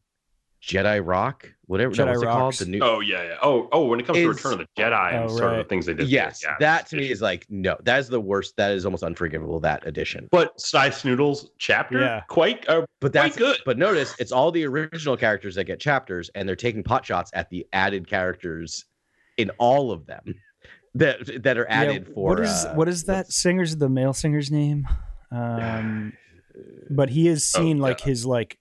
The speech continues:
Speaker 2: apparition, his corpse is seen
Speaker 1: <laughs>
Speaker 2: in,
Speaker 1: Yeah.
Speaker 2: like, in a, in a cell in the basement, uh,
Speaker 1: I know. I thought it was gonna be real,
Speaker 2: during
Speaker 1: too. I was
Speaker 2: Sy
Speaker 1: so happy.
Speaker 2: Snootles, but yeah, it was
Speaker 1: Yeah.
Speaker 2: fake. Yeah, I mean, they were
Speaker 1: Mm.
Speaker 2: subtle.
Speaker 3: Joe Wowza? Is that his name?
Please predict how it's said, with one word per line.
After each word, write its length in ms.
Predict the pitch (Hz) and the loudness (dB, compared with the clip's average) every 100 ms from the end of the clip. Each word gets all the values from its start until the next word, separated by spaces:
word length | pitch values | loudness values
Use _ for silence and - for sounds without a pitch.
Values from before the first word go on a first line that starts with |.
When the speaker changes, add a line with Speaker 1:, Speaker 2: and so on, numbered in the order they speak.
| - | -2
Speaker 2:
apparition, 540 | 123 117 120 117 - | 0 0 -2 -2 -2
his 140 | 127 | -2
corpse 480 | - - 131 127 - | -2 0 0 0 -2
is 120 | 110 - | -4 -2
seen 160 | 123 147 | 2 2
Speaker 1:
<laughs> 180 | 220 | 2
Speaker 2:
in, 280 | 233 240 127 | 0 -2 -2
Speaker 1:
Yeah. 160 | 123 117 | 2 0
Speaker 2:
like, 120 | 104 | 0
in 180 | 131 123 | -4 -4
a, 240 | 110 107 - | -2 -4 -4
in 120 | 120 | -4
a 60 | 107 | 0
cell 460 | - 123 113 110 | 0 0 0 0
in 100 | 104 | -2
the 80 | 101 | -4
basement, 580 | 98 107 104 - 107 101 | -4 -2 -2 -2 -2 -4
uh, 300 | 101 98 98 107 | -4 -4 -4 -2
Speaker 1:
I 140 | 104 | 0
know. 360 | 98 101 98 92 - 104 | 2 2 2 -2 -8 -8
I 100 | 92 | -2
thought 180 | 107 | 0
it 20 | 104 | 0
was 140 | 95 | -2
gonna 100 | 95 | -4
be 80 | 90 | -4
real, 160 | 85 | 0
Speaker 2:
during 260 | 95 139 127 | 2 2 0
Speaker 1:
too. 100 | 92 87 | 0 2
I 100 | 120 | 2
was 80 | |
Speaker 2:
Sy 40 | 90 | 2
Speaker 1:
so 40 | |
happy. 140 | 87 123 | 2 2
Speaker 2:
Snootles, 280 | 117 113 101 | 0 -2 -4
but 140 | 113 | -4
yeah, 240 | 107 107 101 | -2 -2 -4
it 60 | |
was 260 | 98 104 - | -4 -6 0
Speaker 1:
Yeah. 180 | 92 92 | 0 0
Speaker 2:
fake. 200 | 101 - _ _ _ _ | -2 -12 _ _ _ _
Yeah, 160 | 440 180 | 0 0
I 80 | 214 | 0
mean, 160 | 247 | 2
they 100 | 240 | 2
were 200 | 240 233 | 2 2
Speaker 1:
Mm. 40 | 170 | 2
Speaker 2:
subtle. 500 | - 127 110 101 104 | 0 0 0 -2 -2
Speaker 3:
Joe 280 | 123 123 117 98 | 2 2 2 -2
Wowza? 320 | 107 139 185 185 _ | -2 0 -2 -4 _
Is 80 | 101 | -2
that 120 | 120 | 0
his 100 | 147 | 0
name? 220 | 165 175 | -2 -4